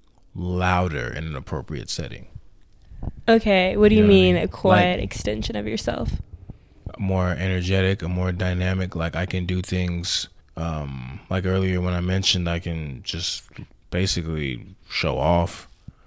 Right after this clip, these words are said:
Speaker 2: So it's
Speaker 1: in a
Speaker 2: almost like your
Speaker 1: sense.
Speaker 2: alter ego in a way.
Speaker 1: <laughs> Yeah, I guess, yeah. That's a good way to put it, because it, it still feel,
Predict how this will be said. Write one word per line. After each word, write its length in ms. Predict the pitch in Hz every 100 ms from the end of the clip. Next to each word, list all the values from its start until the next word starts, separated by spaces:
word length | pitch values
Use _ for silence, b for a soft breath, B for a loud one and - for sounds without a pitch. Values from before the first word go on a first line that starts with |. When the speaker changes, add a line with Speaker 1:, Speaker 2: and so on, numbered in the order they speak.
| - -
Speaker 2:
So 160 | -
it's 100 | 247
Speaker 1:
in 60 | 277
a 40 |
Speaker 2:
almost 140 | 269 254
like 160 | 226
your 140 | 208 196
Speaker 1:
sense. 100 | -
Speaker 2:
alter 400 | 202 208 - 196
ego 380 | - 214 196 170
in 60 | 156
a 60 | 151
way. 260 | 135 202 - -
Speaker 1:
<laughs> 200 | 330 -
Yeah, 360 | 110 90 87 80
I 40 |
guess, 320 | - 62 - -
yeah. 200 | 76 101 B B B -
That's 180 | 95 98
a 60 |
good 140 | 92 98
way 160 | 92
to 60 | 85
put 200 | - 101
it, 100 | 76
because 300 | 90 104 95
it, 140 | 95 B B -
it 120 | 104
still 280 | - 156 160
feel, 260 | - 156